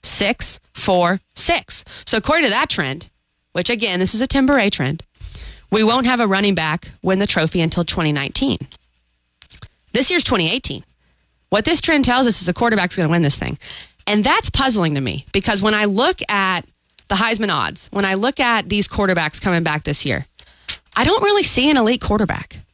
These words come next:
I see a lot of really good running backs. And so it makes sense to me that a running back would be the favorite to win this trophy. But trend, history tells us it's gonna be a quarterback.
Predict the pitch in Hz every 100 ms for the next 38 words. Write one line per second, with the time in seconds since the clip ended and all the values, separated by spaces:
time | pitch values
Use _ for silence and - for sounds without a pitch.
0 | _ _ _ 214 233 339 269 240 202 165
1 | 202 220 190 185 160 151 139 - - -
2 | - _ _ - - - - 220 277 269
3 | 392 - 302 320 - 226 196 180 180 240
4 | 277 190 185 185 190 165 - 220 185 165
5 | 175 170 170 156 - - - - 247 -
6 | - - _ _ _ _ - 208 - 269
7 | 330 214 208 - 277 - 285 226 208 156
8 | 160 220 - - _ _ _ _ _ _
9 | - 190 233 214 226 - 320 - - -